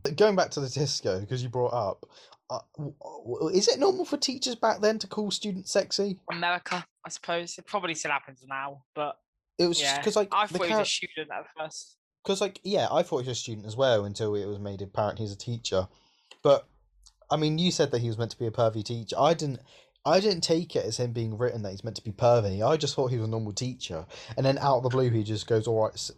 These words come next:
Speaker 1: like, sex." Well, obviously not that, it's very British, but he says, he said "sexy" to another student in some context. And I'm like, "What the fuck? Is that
Speaker 2: Yeah,
Speaker 1: normal?"
Speaker 2: yeah, that was weird.
Speaker 1: That,
Speaker 2: No.
Speaker 1: it was so weird. It made me feel so uncomfortable.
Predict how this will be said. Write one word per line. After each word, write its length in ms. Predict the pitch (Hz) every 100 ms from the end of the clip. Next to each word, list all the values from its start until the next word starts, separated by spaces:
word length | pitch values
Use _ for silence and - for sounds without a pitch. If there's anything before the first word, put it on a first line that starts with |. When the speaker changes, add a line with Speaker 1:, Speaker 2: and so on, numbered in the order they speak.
| -
Speaker 1:
like, 220 | 104 -
sex." 280 | 117 - -
Well, 160 | 143
obviously 280 | 143 117 113
not 80 | 107
that, 160 | 107
it's 100 | 92
very 140 | - 104
British, 340 | 98 113 95
but 80 | -
he 60 | 104
says, 260 | 127 113 - - -
he 80 | -
said 220 | 143 151
"sexy" 520 | - - 147 - - 110
to 140 | 123
another 200 | 117 113
student 440 | 107 - 120 113 95
in 120 | 98
some 240 | 120 110
context. 520 | - 120 110 98 -
And 40 | 123
I'm 80 | 113
like, 160 | 107
"What 300 | - 120 -
the 100 | 101 - _ _ _
fuck? 340 | 123 165 - - -
Is 180 | 190 110
that 140 | -
Speaker 2:
Yeah, 60 | 135
Speaker 1:
normal?" 300 | 131 151 170
Speaker 2:
yeah, 200 | 156 156
that 160 | 156
was 100 | - -
weird. 160 | 143 - _ _ _ _ _ _ - -
Speaker 1:
That, 160 | 160
Speaker 2:
No. 80 | 156
Speaker 1:
it 100 | 175
was 140 | 170 -
so 340 | - 175 170
weird. 300 | 123 131 127
It 60 | 139
made 180 | 156
me 160 | 147 127
feel 220 | 117 117
so 560 | - - - 185 156 113
uncomfortable. 920 | 110 - 117 117 113 98 104 113